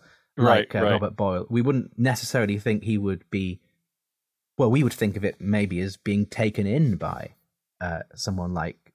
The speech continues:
Speaker 2: Valentine Greatrakes, who's a faith healer, essentially.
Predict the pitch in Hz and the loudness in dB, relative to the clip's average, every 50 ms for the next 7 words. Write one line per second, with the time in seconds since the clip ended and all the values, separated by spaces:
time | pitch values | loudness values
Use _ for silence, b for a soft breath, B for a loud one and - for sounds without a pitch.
0 | _ - 107 95 95 95 - - 90 87 82 - 87 82 76 - - - 87 82 | _ -4 -2 -2 -2 -4 -6 -6 -6 -6 -6 -4 -4 -4 -6 -6 -6 -6 -6 -6
1 | - - 101 - - - - - 113 104 104 101 98 - - - 80 - - - | -6 -8 -8 -8 -8 -10 -6 -4 -2 0 0 0 -2 -4 -8 -10 -10 -10 -10 -12
2 | - - - - - 82 - - - 71 69 - - - | -12 -10 -10 -10 -10 -10 -10 -12 -12 -12 -12 -14 -14 -16